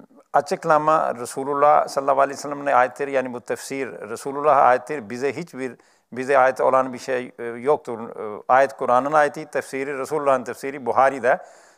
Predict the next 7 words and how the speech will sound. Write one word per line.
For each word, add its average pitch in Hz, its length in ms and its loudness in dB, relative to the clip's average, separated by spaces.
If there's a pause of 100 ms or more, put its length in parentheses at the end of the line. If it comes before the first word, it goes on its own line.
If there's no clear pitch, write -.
(140)
bu 143 340 -4
mevcuttur. 143 680 -2 (440)
Ayet, 139 500 2
bu 143 160 0
ayet 147 260 4
indiği 147 220 -6
zaman, 143 380 0